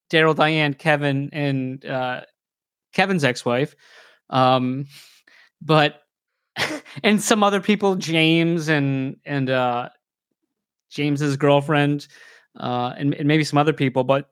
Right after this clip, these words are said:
they had a dinner and they had dessert. And it appears that they had some cinnamon cake dessert. And Kevin's like, "Hey, I'm gonna do this cinnamon challenge." And he took these, and everyone, I think, was drinking, obviously.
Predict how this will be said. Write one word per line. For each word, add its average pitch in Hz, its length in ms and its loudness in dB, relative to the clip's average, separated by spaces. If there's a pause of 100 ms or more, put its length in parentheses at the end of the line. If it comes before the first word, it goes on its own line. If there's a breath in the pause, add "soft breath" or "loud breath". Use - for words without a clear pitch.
(120)
they 143 120 4
had 156 220 2
a 139 60 0
dinner 156 280 2
and 147 100 2
they 131 80 2
had 139 140 0
dessert. 127 480 -2 (380 soft breath)
And 139 140 -2
it 135 100 0
appears 196 540 0
that 139 400 2 (280)
they 143 160 2
had 143 240 2
some 123 500 0 (340)
cinnamon 170 560 2
cake - 420 -2 (220)
dessert. 127 500 2 (360)
And 135 460 0 (460 soft breath)
Kevin's 175 420 2
like, 147 220 2
"Hey, 180 240 2
I'm 147 160 2
gonna 175 160 2
do 160 200 0
this 151 180 -2
cinnamon 143 280 -2
challenge." 139 680 -2
And 139 100 -4
he 131 80 -4
took - 300 -10
these, 131 440 -6 (520)
and 151 100 2
everyone, 185 320 2
I 147 80 0
think, 160 180 -2
was 127 160 -4
drinking, 131 560 -4 (300)
obviously. 120 600 -4